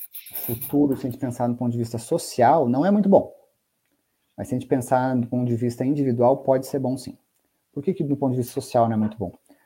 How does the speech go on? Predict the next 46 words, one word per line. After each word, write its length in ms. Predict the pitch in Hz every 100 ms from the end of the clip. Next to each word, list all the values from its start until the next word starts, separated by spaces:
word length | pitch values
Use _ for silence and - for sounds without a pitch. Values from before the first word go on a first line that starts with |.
| _ -
A 80 | 117
gente 180 | 120
vive 160 | 135 170
numa 160 | 180 156
sociedade, 640 | 147 - 98 87 110 117
Rubens, 360 | 101 98 95
que 640 | - - 104 101 101 95 - _ _ _ -
é 80 | -
cada 220 | 131 143
vez 180 | 143 139
mais 260 | 127 135
frenética, 640 | - 135 113 110 - - 90
né? 160 | 98 107
Cada 180 | 104 110
vez 160 | 104
mais 180 | 101 104
trabalha, 460 | 92 82 92 90 87
cada 160 | 98
vez 180 | 95 95
mais 160 | 95 -
produz. 640 | - 92 92 98 - - _ _ _ _ _ -
Ah, 160 | 95
e 60 | 104
a 40 |
gente 220 | 113 147 156
não 100 | 151
tá 220 | 160 156
disposto 540 | - - 131 135 -
a 40 | 127
ceder, 380 | 160 107 - _ _ _ _ _ _ -
a 120 | 98
diminuir 300 | 110 110 110
o 60 |
ritmo. 280 | 101 92 -
A 40 | 92
sociedade 640 | 135 190 175 117 101 92
não 80 | 92
tá 100 | 90
disposta 380 | - - 87 92
a 20 |
diminuir 240 | 92 95
o 20 |
ritmo. 280 | 87 - - _ _ _ _ -
Veja 180 | 123 139
só, 320 | - 76 - _ _ _ -
eu, 420 | 135 156 104 -